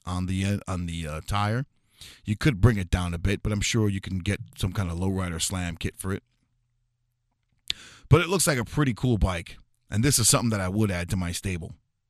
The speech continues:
It's got that West Coast aggressive look to it, you know? All right, where's my mouse pad here?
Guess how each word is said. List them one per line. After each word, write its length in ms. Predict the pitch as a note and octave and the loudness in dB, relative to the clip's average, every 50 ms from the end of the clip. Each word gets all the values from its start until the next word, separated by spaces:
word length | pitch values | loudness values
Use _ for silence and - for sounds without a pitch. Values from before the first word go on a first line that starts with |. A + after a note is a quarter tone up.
| _ _ _ _ _ _ _ _ _ _ _ _ _ _ _ _ _ _ _ _ _ _ _ _ _ _ _ _ _ | _ _ _ _ _ _ _ _ _ _ _ _ _ _ _ _ _ _ _ _ _ _ _ _ _ _ _ _ _
It's 160 | - G2 - - | -6 -6 0 2
got 220 | D3 C#3+ C3+ - | 4 4 4 4
that 220 | - A#2+ A2 - - _ | 2 2 2 0 -4 _
West 480 | - E2+ F#2 G#2 A#2 A#2 - - - - | -12 -4 0 0 2 2 0 -2 -4 -4
Coast 540 | - - B2 A#2+ A#2 - - - - - - _ _ _ _ _ - | 0 2 2 2 2 0 -4 -6 -8 -12 -14 _ _ _ _ _ -10
aggressive 680 | G#2 F#2+ F2 - G2+ G#2+ G#2+ G#2+ - - G2 E2+ E2 | -8 -8 -8 -6 -4 -4 -4 -4 -4 -6 -6 -8 -10
look 200 | F2 E2 E2+ - - | -12 -12 -14 -14 -14
to 160 | - - E2 | -12 -12 -12
it, 80 | C#2 - | -14 -14
you 100 | - D2+ | -16 -16
know? 200 | D#2 F2 F#2 G2+ - _ _ _ _ _ _ _ _ _ _ _ _ _ _ _ _ _ _ _ _ _ _ _ _ _ _ _ _ _ _ _ _ - - _ _ _ _ _ _ _ - | -14 -12 -12 -14 -14 _ _ _ _ _ _ _ _ _ _ _ _ _ _ _ _ _ _ _ _ _ _ _ _ _ _ _ _ _ _ _ _ -20 -20 _ _ _ _ _ _ _ -2
All 100 | A2+ A2 | 0 0
right, 160 | F#2 F2 - - | 0 0 -2 -4
where's 160 | F#2 G#2 G2+ | -4 -2 -2
my 140 | G2 G#2 F#2+ | 0 0 0
mouse 320 | G2 G2 F2+ D#2+ E2+ - | 2 0 0 -2 -4 -6
pad 300 | - - E2+ D#2+ D#2+ E2+ | -6 -6 -6 -6 -6 -8
here? 260 | F2+ F2+ D2+ D#2 D#2+ | -8 -10 -10 -12 -12